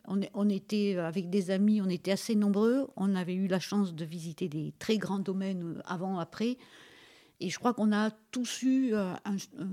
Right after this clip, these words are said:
un coup de poing dans l'estomac en dégustant les vins de Laloux. Moi, moi, réellement, c'est la seule fois dans ma vie où j'ai pleuré en bu-, en buvant un vin.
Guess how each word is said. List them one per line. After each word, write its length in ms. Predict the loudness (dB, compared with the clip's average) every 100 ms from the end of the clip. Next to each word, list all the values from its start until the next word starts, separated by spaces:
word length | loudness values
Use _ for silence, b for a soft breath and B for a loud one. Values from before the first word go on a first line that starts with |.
| -8 -6
un 100 | -4
coup 160 | -2 -4
de 60 |
poing 180 | 0 2
dans 140 | 4 4
l'estomac 580 | 0 -2 2 2 2
en 120 | 0 -2
dégustant 500 | -4 -6 -8 -2 -2
les 120 | 0
vins 140 | -2
de 140 | -2 -2
Laloux. 360 | -2 0 -2 -4 B B B B B
Moi, 180 | 0 0 4
moi, 120 | 2
réellement, 340 | 4 4 4
c'est 120 | 2 2
la 80 |
seule 220 | 2 2 2
fois 180 | 0
dans 120 | -2 0
ma 140 | 0
vie 200 | -2 -4
où 80 | -4
j'ai 140 | -4
pleuré 400 | -2 0 0 2
en 60 | 2
bu-, 120 | 2
en 100 | 0
buvant 280 | -2 0 0
un 120 | 0
vin. 200 | 0 0